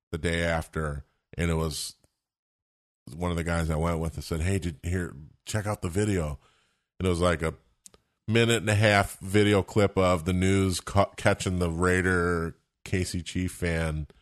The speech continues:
fight, brawl in, in the stands. Like, there were, like,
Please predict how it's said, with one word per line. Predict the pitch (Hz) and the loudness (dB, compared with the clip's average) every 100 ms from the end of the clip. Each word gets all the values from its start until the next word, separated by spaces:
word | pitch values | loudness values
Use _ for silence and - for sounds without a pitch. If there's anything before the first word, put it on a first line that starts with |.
| _ _ | _ _
fight, | - - - 82 78 82 | -20 -12 -2 -2 -2 -2
brawl | 90 90 90 95 87 80 80 71 _ - - _ _ _ _ _ _ _ _ | 2 4 6 4 2 0 -2 -8 _ -20 -20 _ _ _ _ _ _ _ _
in, | - 92 87 85 | -4 -2 -2 -6
in | 95 95 | -4 -2
the | 87 | -4
stands. | - 95 110 82 73 | -2 0 0 0 -2
Like, | 80 78 | -4 -4
there | 80 87 | -2 -4
were, | 78 | -4
like, | 87 87 | -4 -4